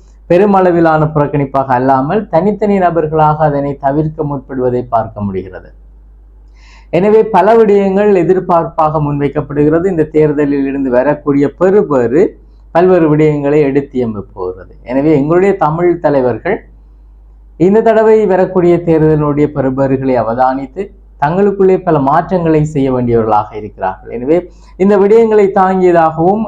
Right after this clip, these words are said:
ஆஹ், இன்றைய தேர்தல் நடவடிக்கைகளுடைய ஏற்பாடுகள் தொடர்பாகவும்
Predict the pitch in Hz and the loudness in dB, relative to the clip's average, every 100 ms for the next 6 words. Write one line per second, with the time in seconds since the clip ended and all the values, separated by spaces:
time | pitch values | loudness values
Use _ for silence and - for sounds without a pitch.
0 | - - 135 135 135 131 - 170 180 185 | -4 0 2 2 2 -2 -4 -2 2 4
1 | 185 190 185 190 214 220 202 208 175 170 | 4 2 0 0 2 2 0 0 0 0
2 | 185 185 185 180 175 165 156 151 160 - | 0 -2 -4 -6 -4 -2 0 0 -2 0
3 | 170 165 156 151 151 131 127 127 127 139 | 0 0 -2 -2 0 0 0 0 -2 -4
4 | 170 | -6